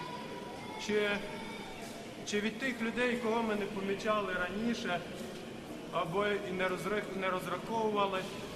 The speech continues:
на їхню допомогу. На жаль, це так. Але Господь не залишає нас в будь-якому випадку, якщо ми Його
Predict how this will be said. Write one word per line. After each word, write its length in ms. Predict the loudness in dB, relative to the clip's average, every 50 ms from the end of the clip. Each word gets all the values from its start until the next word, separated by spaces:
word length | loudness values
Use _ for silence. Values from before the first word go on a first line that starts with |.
| -4
на 80 | -2 0
їхню 400 | 0 2 0 0 0 -2 -2 -2
допомогу. 720 | -2 -2 -2 -2 -4 -2 -2 0 2 2 2 0 -2 -4 -6 -8 -8 -8 -10 -10 -10 -10 -8 -8 -8 -8 -6 -2
На 80 | -2 0
жаль, 200 | 2 2 2 0 0
це 140 | 0 -2 -2
так. 360 | 0 4 4 6 6 4 4 0 -2 -6 -8 -8 -8 -8 -8 -8 -8 -8 -8 -8 -8 -8 -8 -10 -10 -8 -8 -8 -8 -8 -8 -8 -6 -6 -6 -8 -6 -2
Але 280 | 0 0 2 2 2 2
Господь 580 | 2 0 -2 -2 -4 -2 -2 0 2 2 2 0 -2 -6 -6 -6 -8 -8 -8 -8 -6 -4 -2
не 100 | -2 -2
залишає 680 | -2 -2 -2 -2 -2 -2 0 2 4 6 6 6 4
нас 220 | 4 4 2 2 2
в 460 | -2 -6 -8 -8 -8 -8 -8 -6 -4
будь-якому 440 | -2 0 2 2 2 2 0 -2 0 0
випадку, 540 | 2 2 2 2 0 -2 -2 -2 -2 -2
якщо 360 | -2 -2 -2 -2 -2 -2 0 0
ми 140 | 0 0
Його 280 | 0 0 0 0 0 0